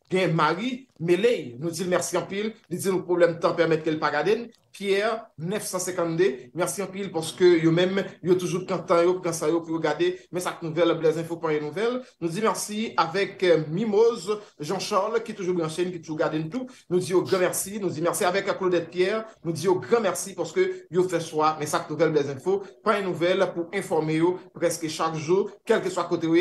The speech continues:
à travers le monde. Nous dit merci avec Jean-Robert Latour, qui, qui toujours branché, qui toujours garde, qui toujours voyait big up là pour nous. nou salye e ti Pierre ki toujou branshe nou tou, nou di yo mèsi e paske yo fè chwa Misak Nouvèl, Blèz Info,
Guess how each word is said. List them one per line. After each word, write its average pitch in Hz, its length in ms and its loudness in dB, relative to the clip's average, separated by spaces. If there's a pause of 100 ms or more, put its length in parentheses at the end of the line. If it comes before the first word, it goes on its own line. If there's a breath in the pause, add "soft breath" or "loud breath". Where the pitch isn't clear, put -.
(120)
à 156 60 -2
travers 151 460 -2 (120)
le 160 140 -2
monde. 220 320 2
Nous 165 80 -2
dit 143 140 -4
merci 175 440 -4
avec 160 300 0 (160)
Jean-Robert 170 560 2 (180 loud breath)
Latour, 220 580 -2
qui, 233 140 -2
qui 202 200 -10
toujours 185 480 -4 (100)
branché, 185 420 2
qui 180 80 -4
toujours 165 200 0
garde, 185 520 2 (160 loud breath)
qui 214 120 -8
toujours 190 280 -4
voyait 170 440 2
big 175 200 -4
up 175 140 2
là 151 120 -4
pour 151 180 -6
nous. 214 240 -4 (180 loud breath)
nou 220 320 2
salye 190 680 -2 (120)
e 175 380 2
ti 262 160 -6 (220)
Pierre 220 460 -2
ki 226 120 -4
toujou 185 240 -10
branshe 175 300 -2
nou 165 100 -6
tou, 202 280 -10 (100)
nou 170 100 0
di 160 120 0
yo 175 120 6
mèsi 175 380 0 (340)
e 165 240 8
paske 170 300 2 (100)
yo 165 120 0
fè 156 120 -2
chwa 151 200 -2
Misak 151 280 -6
Nouvèl, 151 240 2
Blèz 139 160 2
Info, 165 260 -2